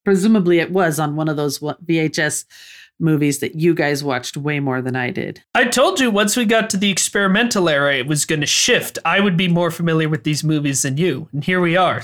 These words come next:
Speaker 2: the prophecy.
Speaker 1: The prophecy has come to pass.
Speaker 2: The prophecy of time <laughs> is marching on.
Speaker 1: And then, uh, we have Leonard Nimoy as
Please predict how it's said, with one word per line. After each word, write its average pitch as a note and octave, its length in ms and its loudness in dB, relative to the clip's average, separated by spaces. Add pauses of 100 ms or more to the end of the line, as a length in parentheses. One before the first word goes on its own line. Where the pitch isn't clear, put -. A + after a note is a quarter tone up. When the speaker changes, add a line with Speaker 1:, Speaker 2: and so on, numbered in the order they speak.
Speaker 2:
the E3 80 -4
prophecy. E3+ 640 -2 (100)
Speaker 1:
The C#3 80 -8
prophecy C#3+ 500 -6
has C3+ 120 -4
come C#3 240 -4
to C3+ 60 -2
pass. - 580 -6 (300)
Speaker 2:
The F#3 100 0
prophecy G#3+ 640 2
of F#3 380 2
time D4+ 1000 4
<laughs> - 1040 -2
is A#3 260 2
marching D#4 520 4
on. D4+ 640 2
Speaker 1:
And A3+ 600 2
then, G3+ 320 4
uh, E3 320 2
we F3+ 80 4
have E3+ 180 0
Leonard F#3 320 2
Nimoy D#3+ 600 0
as D3 560 -2